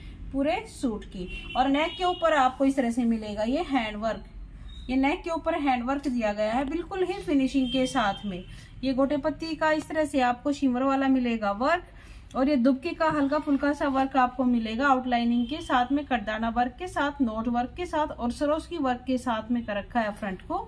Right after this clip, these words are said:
हाईलाइटेड। बिल्कुल फिनिशिंग रहेगी सूट में भी। ये देखिए, और ये दिया गया है आपका घेरा, घेरे पे मिलेगी आपको ये पाइपिंग। बैक इसकी प्लेन है,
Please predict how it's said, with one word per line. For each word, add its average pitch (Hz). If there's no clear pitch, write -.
हाईलाइटेड। -
बिल्कुल 392
फिनिशिंग 302
रहेगी 240
सूट 240
में 220
भी। 302
ये 202
देखिए, -
और 277
ये 311
दिया 311
गया 285
है 277
आपका 254
घेरा, 240
घेरे 294
पे 285
मिलेगी 233
आपको 202
ये 277
पाइपिंग। 180
बैक 320
इसकी 359
प्लेन 277
है, 311